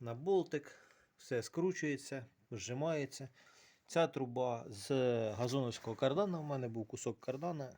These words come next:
вона якраз по розмірах красиво сюди мені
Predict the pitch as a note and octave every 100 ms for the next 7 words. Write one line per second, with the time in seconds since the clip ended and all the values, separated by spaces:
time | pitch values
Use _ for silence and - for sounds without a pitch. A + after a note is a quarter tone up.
0 | - B2 B2 A#2 G#2+ A#2+ A2+ - A#2+ A#2
1 | G#2 A#2 A2+ - - - - _ _ -
2 | - B2 A#2+ B2+ A#2 A#2 A2 A2 A2 A2
3 | G#2+